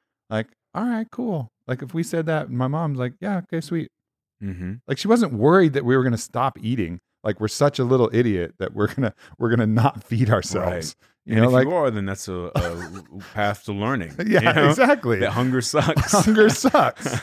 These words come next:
Speaker 2: <laughs>
Speaker 1: And then there's delicious food available. Like,
Speaker 2: Yeah.
Speaker 1: everybody, I think there's just this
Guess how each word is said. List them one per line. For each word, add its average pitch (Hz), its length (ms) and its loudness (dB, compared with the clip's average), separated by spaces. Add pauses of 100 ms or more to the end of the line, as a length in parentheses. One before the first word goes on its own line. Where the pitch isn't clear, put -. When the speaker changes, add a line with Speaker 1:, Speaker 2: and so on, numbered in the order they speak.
(160)
Speaker 2:
<laughs> - 180 -10
Speaker 1:
And 143 180 2
then 143 140 2
there's 139 240 4
delicious 170 480 4
food 202 320 -2
available. 87 560 -2
Like, 90 140 -2
Speaker 2:
Yeah. 87 120 -4
Speaker 1:
everybody, 185 480 2 (340)
I 135 80 0
think 160 160 -2
there's 151 160 0
just 151 200 0
this 139 180 -2